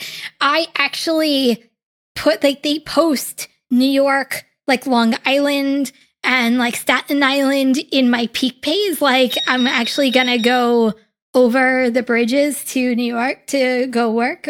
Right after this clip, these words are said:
So I don't know why I get that, but anyway. Um, but I'm like, "Oh, New York has dynamic peak pay. I wonder how it's working out for them." But it was actually in, like, the promo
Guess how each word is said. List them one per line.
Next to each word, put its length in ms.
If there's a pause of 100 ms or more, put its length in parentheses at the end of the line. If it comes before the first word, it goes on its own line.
So 160
I 60
don't 200
know 120
why 300
I 100
get 240
that, 280
but 240
anyway. 440 (540)
Um, 360 (160)
but 140
I'm 100
like, 200 (100)
"Oh, 500
New 160
York 640 (500)
has 260
dynamic 580
peak 260
pay. 240
I 60
wonder 280
how 420 (100)
it's 160
working 340
out 180
for 120
them." 240 (260)
But 140
it 160
was 300
actually 680
in, 560 (260)
like, 200
the 100
promo 960